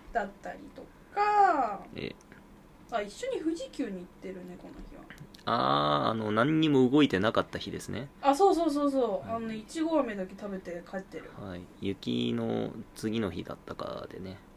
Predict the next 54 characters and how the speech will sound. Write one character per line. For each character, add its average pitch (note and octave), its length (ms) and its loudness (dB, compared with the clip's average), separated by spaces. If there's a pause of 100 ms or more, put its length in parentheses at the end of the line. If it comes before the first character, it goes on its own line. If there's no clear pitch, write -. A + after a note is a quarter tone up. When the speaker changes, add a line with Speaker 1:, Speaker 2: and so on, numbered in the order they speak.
(580)
Speaker 1:
そ C#4 100 4
う C4 40 2
そ C#4+ 140 4
う - 20 2
そ B3+ 120 0
う A#3+ 60 2
そ A#3 80 -4
う G#3+ 180 -8
そ G#3+ 80 -12
う。 F#3+ 80 -4
Speaker 2:
は - 60 -6
い、 F#2 140 -10
メ A2 140 -4
イ F#2+ 100 -2
ン E2+ 120 -4
の、 - 200 -10 (640)
あ - 40 -14
の、 E2 60 -12 (560)
コ E2+ 180 -6
ー E2 40 -8
ス - 140 -16
タ - 120 -10
ー、 - 160 -12
乗 F#2 100 -4
り F2 120 -2
物 E2+ 280 -4
が、 E2+ 180 -6 (500)
ま G#2+ 180 -4
あ、 F2 60 -4
動 E2+ 240 -2
い - 40 -6
て - 100 -10
な - 80 -12
か - 120 -14
っ - 40 -12
た - 120 -16
で G#2+ 100 -14
す - 80 -12
ね。 A#2 180 -8 (960)
は - 60 -12
い。 - 40 -10 (280)
あ F#2 60 -8
の、 F2+ 280 -4
流 D#3 100 0
し F3 140 -2
ま F#3+ 120 2
す - 100 -8
か F#2+ 120 0
だ D#2+ 100 -4
け E2 120 -6
動 E2 200 0
い E2 80 -4
て - 140 -12
て、 - 220 -12